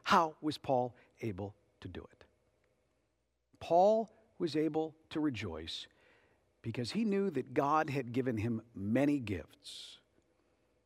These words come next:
And he wrote to a group of Christians in a city called Philippi about these gifts. That city, Philippi, is in what is now modern-day Greece. Paul wrote to these Christians about his joy.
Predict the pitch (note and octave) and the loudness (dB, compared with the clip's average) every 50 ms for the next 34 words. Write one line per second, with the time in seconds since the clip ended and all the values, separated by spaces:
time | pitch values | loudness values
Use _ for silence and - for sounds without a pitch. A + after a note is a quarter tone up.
0 | _ _ _ - A#2 G#2+ F2+ - G3+ G#3+ E3+ C#3+ E3 E3+ F#3+ G#3 G3+ - - E3+ | _ _ _ -8 -6 -4 -2 -2 -2 0 6 10 12 12 12 10 8 4 4 4
1 | E3 D#3 C3 C3 D#3+ F3 E3+ - - C3 A#2+ - - D3+ B2+ - - - G2+ E2+ | 4 6 6 6 6 6 4 2 -2 -6 -4 -2 -2 -2 -2 -2 -4 -8 -8 -6
2 | F2 F2+ F#2+ - - - B2 A2 G#2+ G#2 - - E3+ D#3 D3+ C#3 - - D3 C#3 | -8 -8 -8 -10 -8 -6 -4 -4 -4 -4 -2 0 2 2 2 0 0 0 0 0
3 | B2+ A2+ - - - - F3+ D#3 B2+ G#2 - - G2+ F2 D#2+ D#2 D#2+ F2 G2+ A#2+ | 0 -2 -4 -4 0 2 4 4 4 2 0 -2 -2 -2 -2 -2 -2 -4 -6 -6
4 | C3 - - A#2 A#2 C3 C3 A#2 F#2+ - A2 F#2 E2+ D#2+ D#2 D#2+ F#2+ E2+ F#2+ - | -6 -6 -6 -4 0 2 2 0 0 -2 -6 -10 -10 -10 -10 -8 -8 -8 -8 -8
5 | - - - - - - - - - - C3 C3 - - - D#3+ C3 B2+ A#2+ - | -10 -12 -12 -16 -18 -18 -18 -6 0 2 2 2 2 2 2 2 2 2 0 0
6 | - - F3 D3+ C#3 - - B2+ B2+ A#2 A2 A2 A2+ G#2 G2 B2 A#2+ A#2 A2 A2+ | 4 4 6 6 6 4 4 4 4 4 4 2 -2 -4 -4 -4 -2 0 0 0
7 | A2 G#2 G#2 C3+ B2+ A2+ A2 G#2+ A#2 A2+ A2+ A#2 A#2 A2+ G#2+ G2+ G#2 F#2+ F2+ E2 | -2 -2 -2 -2 -2 0 2 2 4 4 4 2 2 0 -2 -2 -2 -4 -4 -6
8 | E2 F#2 A#2 A2+ A2 A2+ G#2+ D#2+ C#2 F2+ G#2 - - - - - - - - _ | -6 -8 -6 -4 -2 -2 -4 -4 -6 -8 -12 -10 -8 -8 -8 -8 -8 -10 -12 _
9 | _ _ _ _ _ _ _ _ _ _ _ _ _ _ _ _ _ - - - | _ _ _ _ _ _ _ _ _ _ _ _ _ _ _ _ _ -12 -2 4
10 | F3+ G3 A3 G#3+ E3 F3 F#3 G3 - - G3 F#3+ G3 F#3+ D#3 - - F#3 D#3+ - | 6 8 8 8 10 8 8 8 6 4 0 0 0 -2 -4 -4 -2 -2 -2 -2
11 | - - F3 E3 D#3 C3 D3+ B2+ C3 B2+ A2+ G#2 B2 A2+ F#2+ F2+ G#2 D3 E3+ E3 | 0 0 0 0 2 2 2 4 4 4 2 0 -2 -4 -4 -2 4 6 8 10
12 | D#3+ D#3 D3+ D#3 D3+ D3+ D3+ | 10 10 12 10 10 8 6